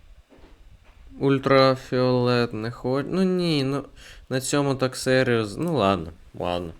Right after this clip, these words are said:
Закінчу на цю, на цю серію на такому моменті, коли, а, окей, Оріон. Оріон це сім видалі, п'ять.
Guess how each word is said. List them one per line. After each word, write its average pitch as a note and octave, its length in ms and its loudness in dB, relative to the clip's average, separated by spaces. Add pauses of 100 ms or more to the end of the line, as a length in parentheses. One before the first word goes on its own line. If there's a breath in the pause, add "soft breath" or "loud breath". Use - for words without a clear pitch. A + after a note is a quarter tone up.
(300 loud breath)
Закінчу B2 500 -2
на A2 160 -4
цю, A2+ 240 -6
на A#2 340 -4
цю - 180 -10
серію G#2+ 480 0
на G2+ 160 -6
такому G2 480 -6
моменті, A#2 720 -8
коли, G2 520 -12 (320)
а, D#2+ 260 -2 (100)
окей, F#2 500 -4
Оріон. E2+ 580 -2 (600 loud breath)
Оріон G#2 540 2
це G2 380 -2 (200)
сім A2 380 -6
видалі, F2 680 -6 (240)
п'ять. F2+ 600 -6